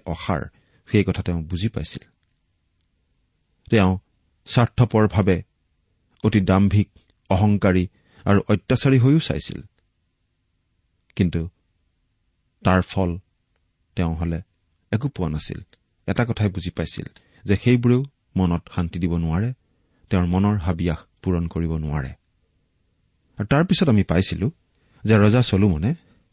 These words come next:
বিভিন্ন ধৰ্ম কৰ্মৰ যোগেদি, ধৰ্ম ব্যৱস্থাৰ যোগেদি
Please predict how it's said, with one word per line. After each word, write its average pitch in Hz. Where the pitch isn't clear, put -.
বিভিন্ন 160
ধৰ্ম 107
কৰ্মৰ 113
যোগেদি, 82
ধৰ্ম 113
ব্যৱস্থাৰ 92
যোগেদি 82